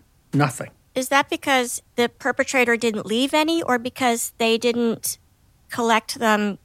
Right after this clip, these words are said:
Speaker 2: correctly or preserve them?
Speaker 1: It was because of the state of the remains. Two of the wee girls were barely more than skeletal because of the weather conditions.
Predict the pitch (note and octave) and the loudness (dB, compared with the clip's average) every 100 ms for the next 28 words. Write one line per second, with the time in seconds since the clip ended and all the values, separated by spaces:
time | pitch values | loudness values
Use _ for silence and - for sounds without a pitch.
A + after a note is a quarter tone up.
0 | - - G#3+ G#3 - A3 G3 F#3+ - F#3 | -10 -2 0 0 -2 -2 0 0 0 -2
1 | F3+ - F#3+ F#3+ F#3 - - - - - | -2 -4 0 2 0 -2 -6 -6 -10 -20
2 | _ _ _ - B2 D3 B2+ E3+ C#3+ C3 | _ _ _ 0 0 0 2 2 2 -2
3 | - - - D#3 B2+ B2 B2 A#2 A#2+ A#2 | -2 -2 2 0 2 0 2 2 2 0
4 | A2+ - - _ - - - - E3+ D#3 | -2 -4 -6 _ -20 -20 -16 0 4 4
5 | C3+ - B2+ B2 - C3 B2+ B2+ C3 A#2+ | 2 2 2 2 2 0 2 4 2 2
6 | B2 A2+ - _ _ - D#3 D3+ C3+ B2+ | 0 0 -2 _ _ -2 2 2 2 2
7 | B2+ A#2 A2 - B2+ B2 A#2+ - - - | 2 0 -2 0 0 0 -2 -8 -12 -8
8 | C3 C3+ B2 B2 C3 A#2+ A#2+ A#2 G#2+ A#2+ | 0 0 0 0 0 0 0 -2 -4 -4
9 | - - - | -6 -6 -8